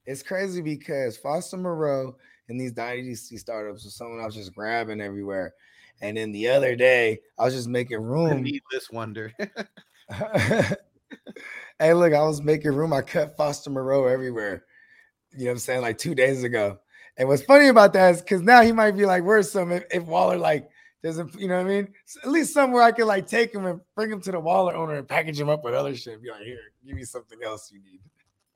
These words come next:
Speaker 2: Yeah, this probably,
Speaker 1: Yeah.
Speaker 2: uh, bumps up Hunter Renfrow,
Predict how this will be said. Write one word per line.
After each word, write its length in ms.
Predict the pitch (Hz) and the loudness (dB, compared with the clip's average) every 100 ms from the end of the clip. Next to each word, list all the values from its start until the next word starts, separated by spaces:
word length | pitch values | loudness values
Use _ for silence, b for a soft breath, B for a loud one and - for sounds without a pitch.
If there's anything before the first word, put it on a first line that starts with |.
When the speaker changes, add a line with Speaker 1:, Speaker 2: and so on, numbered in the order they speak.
| _ _ _ _ _ 156 | _ _ _ _ _ 0
Speaker 2:
Yeah, 160 | 165 | 0
this 180 | 160 165 - | 0 -2 2
probably, 600 | 202 240 262 214 202 185 | 2 4 0 -2 0 2
Speaker 1:
Yeah. 160 | 180 160 | 2 2
Speaker 2:
uh, 40 | - 160 | 0 -2
bumps 220 | 190 190 | 0 2
up 160 | 170 | 0
Hunter 320 | 175 196 175 135 | 2 0 -2 -4
Renfrow, 680 | 139 170 127 123 107 95 | -4 -4 -6 -8 -8 -8